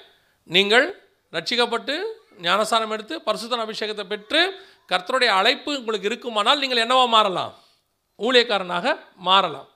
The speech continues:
ஆனா இஸ்ரவேல்ல அப்படி மாற முடியாது. ஏன் முடியாதுன்னா, லேவி கோத்திரத்துல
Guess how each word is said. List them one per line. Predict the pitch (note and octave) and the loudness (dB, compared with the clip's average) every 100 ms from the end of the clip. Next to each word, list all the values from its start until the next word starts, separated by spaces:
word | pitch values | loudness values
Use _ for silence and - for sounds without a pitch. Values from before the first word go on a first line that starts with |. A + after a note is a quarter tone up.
| _ _ - - - | _ _ -20 -20 -6
ஆனா | B3 C#4 | 0 0
இஸ்ரவேல்ல | A#3+ A#3 D#4 D4 B3+ B3 | 0 -2 4 4 4 0
அப்படி | A3+ G3 G3 | -2 -2 -6
மாற | F#3 G3+ A3+ D#4 - _ _ _ _ _ | 0 0 2 -2 -6 _ _ _ _ _
முடியாது. | G3+ A#3+ B3+ F3+ B2 - _ D#3+ | -4 0 2 0 -4 -16 _ -2
ஏன் | G#3 C4 | 0 0
முடியாதுன்னா, | A#3 A3 A3 G3+ A#3 F4 F4 E3+ | -2 -2 0 0 -2 -4 -4 -4
லேவி | F3+ B3 C#4 C#4 | 2 2 2 -2
கோத்திரத்துல | C4 A#3 A3 G#3 A3 | -4 -4 -4 -4 0